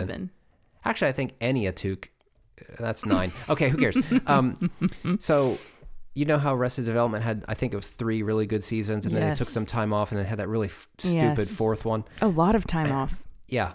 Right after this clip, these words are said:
Speaker 2: uh, too much.
Speaker 1: Yeah.
Speaker 2: So in this scenario, Joshua would be like, they took some time off, and then they added,
Speaker 1: Mm.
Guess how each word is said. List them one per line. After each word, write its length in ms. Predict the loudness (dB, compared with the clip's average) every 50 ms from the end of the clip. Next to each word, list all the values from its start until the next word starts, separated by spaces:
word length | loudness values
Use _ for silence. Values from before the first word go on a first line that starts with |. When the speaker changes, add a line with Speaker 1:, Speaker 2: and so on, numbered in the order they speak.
| -10 _ -8
Speaker 2:
uh, 80 | -8 -8 -4
too 140 | -2 0 0
much. 280 | 0 0 -2 -6 -10 -10 -4
Speaker 1:
Yeah. 220 | -2 0 0 0 -2 -4 -4
Speaker 2:
So 360 | -2 2 4 4 4 4 2 0
in 220 | 0 0 2 2 2
this 340 | 2 0 -2 -4 -8 -10 -12 _
scenario, 880 | -12 -8 -4 -2 0 2 2 2 2 2 2 2 2 0 0 0 -2 -4 -8 _ _ -20 -20 -20 _ _ _ _ -10
Joshua 560 | -4 -2 0 0 0 0 0 0 0 2 2
would 240 | 2 2 0 0 -2
be 260 | -2 -2 -2 -2 -2
like, 300 | -2 -2 -2 -2 -4 -4
they 120 | -4 -4 -4
took 220 | -2 -4 -4 -2
some 160 | -2 -2 -2
time 280 | -2 -2 -2 -2 0 0
off, 180 | -2 -2 -2 -2
and 80 | -4 -2
then 100 | -2 -2
they 160 | -2 -4 -6 -4
added, 440 | -2 -2 0 0 0 -2 -4 -4 -8 -16 -18 -20 -20 -20 _ -14
Speaker 1:
Mm. 580 | -12 -10 -10 -10 -10 -10 -10 -10 -10 -12 -14